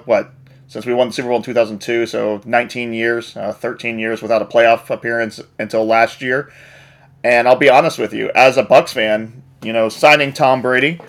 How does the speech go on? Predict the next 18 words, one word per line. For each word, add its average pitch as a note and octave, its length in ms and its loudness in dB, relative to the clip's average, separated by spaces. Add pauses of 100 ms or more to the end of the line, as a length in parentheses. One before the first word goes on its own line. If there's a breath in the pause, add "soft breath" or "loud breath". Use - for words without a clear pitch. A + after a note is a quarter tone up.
(180)
was A#2+ 120 -8
a B2 60 -4
big F3 240 2
deal, C#3+ 380 2 (600 soft breath)
obviously. B2+ 500 2 (100)
Uh, A2 400 2 (160)
love C3+ 280 4
him C#3+ 120 2
or C3 100 4
hate C3+ 200 0
him, D3+ 240 -4 (220)
he A#2 100 -2
is A#2 140 0
a A2+ 40 -6
great A#2+ 280 -2
leader. B2 400 -4
He A2+ 120 -2
obviously, A#2 540 0